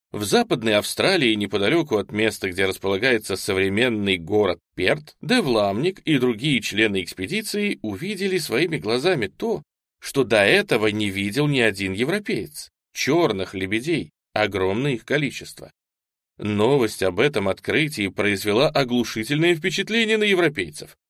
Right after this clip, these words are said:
заставив их коренным образом пересмотреть свои убеждения в сфере зоологии,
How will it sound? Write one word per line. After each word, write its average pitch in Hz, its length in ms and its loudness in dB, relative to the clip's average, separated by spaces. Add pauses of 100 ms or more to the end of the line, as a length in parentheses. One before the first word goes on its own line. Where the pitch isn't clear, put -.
(200)
заставив 113 760 2
их 165 220 0
коренным 131 640 2
образом 120 560 0
пересмотреть 107 720 0
свои 98 220 -2
убеждения 127 720 0
в 143 80 -8
сфере 151 400 0
зоологии, 139 800 -2